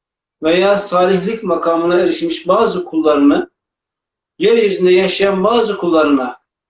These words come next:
yardım etmeleri amacı ile onlara göndermesi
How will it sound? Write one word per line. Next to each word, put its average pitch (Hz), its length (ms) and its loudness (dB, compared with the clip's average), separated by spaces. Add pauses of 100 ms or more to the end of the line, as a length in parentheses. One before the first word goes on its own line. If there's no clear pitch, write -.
(300)
yardım 190 600 0
etmeleri 185 460 0
amacı 180 420 0
ile 160 420 0 (1040)
onlara 196 380 2
göndermesi 185 1000 0